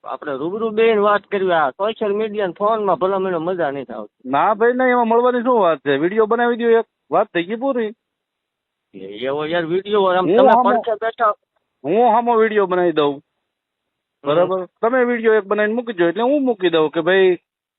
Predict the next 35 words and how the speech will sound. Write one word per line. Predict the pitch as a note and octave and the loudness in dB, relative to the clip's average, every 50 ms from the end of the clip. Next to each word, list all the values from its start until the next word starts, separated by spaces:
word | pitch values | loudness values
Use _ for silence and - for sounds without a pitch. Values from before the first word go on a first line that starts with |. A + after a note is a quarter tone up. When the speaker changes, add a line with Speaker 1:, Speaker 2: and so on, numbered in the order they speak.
| _ - | _ -2
Speaker 2:
આપણે | D#3+ F3+ F#3 G#3+ G#3 G#3+ G#3+ G#3 F#3 | -2 -2 0 0 2 2 2 2 2
જસા | E3+ F3 F#3 F3+ G#3 A3 | 2 0 0 0 0 -2
દા-, | G#3+ G3 G3+ F#3 F3+ F3 | 0 2 4 4 4 4
અરે, | F3 F3 F#3+ F#3+ F#3 E3+ D#3+ D#3 D3+ D3 C#3+ C#3+ | 4 4 4 4 6 6 4 4 4 4 2 0
સતુ | - - G#3+ G#3 A#3 A3 | 0 -2 -2 0 0 0
ભુવાએ | F#3+ F3 F3+ F#3+ F#3 F3+ F3 E3+ E3+ E3 | 2 2 2 4 4 4 4 4 4 4
આપણા | D#3 D3+ C#3 D3 E3 E3+ F#3+ F#3+ F#3 F#3 | 2 2 2 0 0 0 0 2 2 2
સમાજનું | D#3+ F3 F3+ F3+ F3+ F3 D#3+ F3 F3 D#3 | 2 0 0 0 0 0 0 -2 -2 0
જે | D#3+ F#3 F3+ | 0 0 0
કાંઈ | F3 F3+ F3+ F3+ E3 D#3+ D#3+ D#3+ | 0 0 2 2 2 2 2 2
હતું, | D#3+ E3+ G3 - A#3 F#3 E3 C#3+ B2+ - _ _ _ _ _ E3 | 0 0 0 0 0 0 0 0 -4 -8 _ _ _ _ _ -4
ઈ | F3 F#3 F#3 F#3 F3 | -2 0 0 0 2
દાદાની | E3+ F3 F#3+ G3 G3+ F3+ E3+ | 2 2 2 2 2 2 2
માફી | D#3+ D3+ D3+ - F#3 | 2 0 0 -2 -2
Speaker 1:
બરાબર. | G3 G#3 | -2 -2
Speaker 2:
માંગી | A#3+ C4+ C#4 A3 G#3 | -2 -2 -2 -4 -4
લીધી | E3+ D#3+ D3 C3+ C#3 C3 | -2 -2 -2 -4 -6 -6
છે. | A#2 C3 B2 B2 - _ _ _ _ _ - | -4 -4 -4 -6 -6 _ _ _ _ _ -2
હવે | C#3+ E3 F#3+ G3+ | 0 2 2 4
Speaker 1:
એ | G3+ G3 | 4 2
Speaker 2:
મારે | G#3 E3 E3 F3 G3 | 2 2 2 2 4
Speaker 1:
બરાબર | A3 G#3+ G3+ G3 | 4 4 4 4
Speaker 2:
એમ | F#3+ F#3 | 2 2
Speaker 1:
વાત. | D#3+ E3 | 0 -2
Speaker 2:
સતુ | G3+ G#3+ - G#3+ | -2 0 2 2
Speaker 1:
પણ | G#3 | 2
Speaker 2:
ભુવાને | G#3+ G#3+ D3+ D3+ | 4 2 2 2
Speaker 1:
મારી | E3 F#3 | 2 2
Speaker 2:
એવું | E3+ F3 F3+ F3+ | 2 2 2 2
Speaker 1:
વાત | F#3+ G3 | 2 2
Speaker 2:
કાંઈ | A#3 A3 | 2 2
Speaker 1:
સાંભળો. | F#3+ G3 F#3 | 0 0 -2
Speaker 2:
નથી. | - C3+ C3 B2+ - F3 | -2 -4 -6 -4 -4 -2
Speaker 1:
એમ | F#3 F3 D#3+ | -2 -2 -2
નહીં, | D3+ E3 F3+ F3 D#3+ | -2 0 0 0 -2